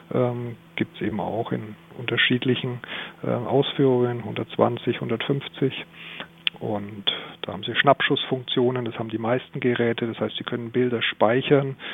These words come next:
können das auch auf der S-D-Karte speichern und dann wie so eine Dia-Show abspielen. Ähm, und der Monitor ist auch höhen-, äh, verstellbar, stufenlos höhenverstellbar, vertikal neigbar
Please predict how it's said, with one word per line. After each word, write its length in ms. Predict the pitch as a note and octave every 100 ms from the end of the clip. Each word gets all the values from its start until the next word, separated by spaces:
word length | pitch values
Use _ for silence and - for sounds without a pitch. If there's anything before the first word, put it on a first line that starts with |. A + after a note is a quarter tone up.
| -
können 160 | - A#2
das 160 | A2+ A#2+
auch 100 | A#2
auf 160 | A2+
der 160 | B2+ A2
S-D-Karte 580 | - C3 C3+ C3 B2+ B2
speichern 640 | - B2 A#2 A#2+ C3 A#2+
und 140 | A2
dann 160 | A2 A2
wie 60 | A2+
so 120 | A#2
eine 120 | A2
Dia-Show 640 | G2+ C#3+ D3 C3 C#3+ B2+ A2
abspielen. 760 | - - - B2+ B2+ B2 B2 - - - - -
Ähm, 520 | - A#2+ A#2 A#2 A#2 G2+ G#2
und 500 | A2+ A2 A2 A2 G2+ - - - - - - - A#2+
der 80 | A2
Monitor 540 | G#2 C3 C#3 - B2 A#2+
ist 100 | B2+
auch 300 | - - C3
höhen-, 480 | C3 C3 B2+ B2+ G2+
äh, 240 | B2+ B2
verstellbar, 720 | - A#2+ - A#2+ A#2+ A#2+ A2+
stufenlos 520 | - C3+ C3+ B2 -
höhenverstellbar, 920 | B2+ A#2+ B2 - A#2 A2+ A2+ A2+ A2
vertikal 440 | G#2+ G#2+ A2+ A#2 G#2+
neigbar 800 | G#2+ A2+ C3+ - B2 A#2 A#2